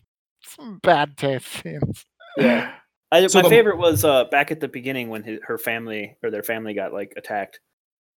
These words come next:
Speaker 2: Like, they show a p-, reasonably graphic rape of her, their sister.
Speaker 1: Right.
Speaker 2: But then don't show her getting killed.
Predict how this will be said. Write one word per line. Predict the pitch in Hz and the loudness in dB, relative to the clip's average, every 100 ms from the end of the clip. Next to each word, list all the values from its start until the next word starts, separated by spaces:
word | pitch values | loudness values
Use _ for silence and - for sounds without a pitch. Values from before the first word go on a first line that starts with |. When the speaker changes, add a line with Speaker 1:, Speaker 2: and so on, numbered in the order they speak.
| _ - | _ -2
Speaker 2:
Like, | 113 117 - _ _ _ _ _ _ _ _ _ _ - | -2 -2 -8 _ _ _ _ _ _ _ _ _ _ 0
they | 156 160 | 2 2
show | - 214 196 | 4 4 4
a | 180 - | 2 -2
p-, | - - - - | -10 -12 -14 -4
reasonably | 160 151 277 415 247 220 175 147 | 0 4 6 8 8 6 6 4
graphic | 120 127 131 120 101 | 4 4 4 0 -4
rape | 110 113 101 - _ _ - | 0 0 0 -6 _ _ -8
of | 104 104 107 | -6 -6 -8
her, | - 110 107 | -6 -6 -4
their | 117 104 | -6 -4
sister. | 123 120 113 101 98 _ _ _ _ _ _ _ | -4 -4 -4 -8 -10 _ _ _ _ _ _ _
Speaker 1:
Right. | 247 247 190 151 | 0 2 2 0
Speaker 2:
But | 139 - | -4 0
then | 156 151 - | 0 2 4
don't | 170 175 | 4 4
show | - 170 143 | 2 4 4
her | 135 | 2
getting | 123 123 110 | 0 -2 -2
killed. | - 117 76 | -2 -4 -4